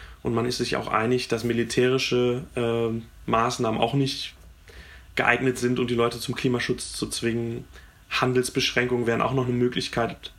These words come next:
andere Staaten zum Handeln zu zwingen. Auch das ist eigentlich in Klimaschutzfragen kein Mittel der Wahl. Das Einzige, was eben bleibt, sind Reputationsverluste. Ähm, wenn Länder die Ziele nicht erreichen, wird das so gedeutet wie ein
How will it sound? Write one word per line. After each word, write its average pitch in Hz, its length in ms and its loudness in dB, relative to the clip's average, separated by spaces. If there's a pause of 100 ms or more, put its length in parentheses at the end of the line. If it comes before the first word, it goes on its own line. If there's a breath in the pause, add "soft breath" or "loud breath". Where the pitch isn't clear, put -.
(160)
andere 120 260 2
Staaten 113 440 -2
zum 113 440 -6
Handeln 113 300 -2
zu - 140 -8
zwingen. 117 340 -2
Auch 120 160 -4
das 117 240 -2
ist - 140 -6
eigentlich 113 260 -2
in 123 80 -12
Klimaschutzfragen - 1500 -2 (300)
kein 117 300 2
Mittel 120 180 0
der 117 180 2
Wahl. 117 380 0 (380 loud breath)
Das - 120 -4
Einzige, 120 300 4
was 117 160 0
eben 120 220 0
bleibt, 113 440 2
sind 120 320 -2
Reputationsverluste. 117 1600 -2 (160)
Ähm, 107 340 -4 (400 loud breath)
wenn 113 160 2
Länder 113 300 2
die 113 120 -4
Ziele 117 300 -2
nicht 117 260 -2
erreichen, 113 720 -2 (340 soft breath)
wird 117 220 0
das 113 140 -2
so 117 100 0
gedeutet 113 540 0
wie 110 340 -2
ein 107 540 -6